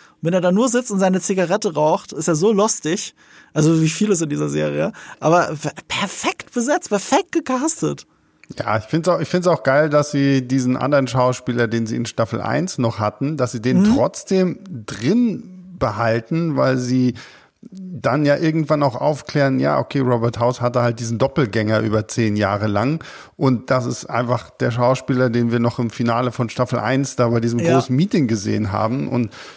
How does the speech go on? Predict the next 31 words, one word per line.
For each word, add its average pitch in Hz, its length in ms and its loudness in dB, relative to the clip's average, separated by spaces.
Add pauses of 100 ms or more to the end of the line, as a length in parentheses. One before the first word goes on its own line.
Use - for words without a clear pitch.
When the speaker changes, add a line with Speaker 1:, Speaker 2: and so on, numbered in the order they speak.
(380)
Speaker 2:
weil 113 580 0
er 120 140 2
ja 123 180 4
hier 123 240 0
auch - 100 -2
hier 127 200 2
als 113 180 -2
jemand 120 280 0
dargestellt 123 580 -2
wird, 113 220 -2
der 107 380 0 (400)
durch 120 260 -2
Wahrscheinlichkeitsrechnung 123 1200 0
alle 117 200 0
möglichen 120 600 0
Dinge 143 260 4
Speaker 1:
Ja. 120 80 2
Speaker 2:
vorhersagt 113 1000 0
und 156 260 -4
Speaker 1:
Ja. 151 80 0
Speaker 2:
sich 135 80 -8
dann 139 180 0
auch - 180 0
denkt, 135 300 -2
okay, 139 260 0
ich - 180 -4
brauch 113 280 0
zur 120 160 -2
Sicherheit 117 540 0
einfach 117 380 -2
irgendeinen, 123 580 0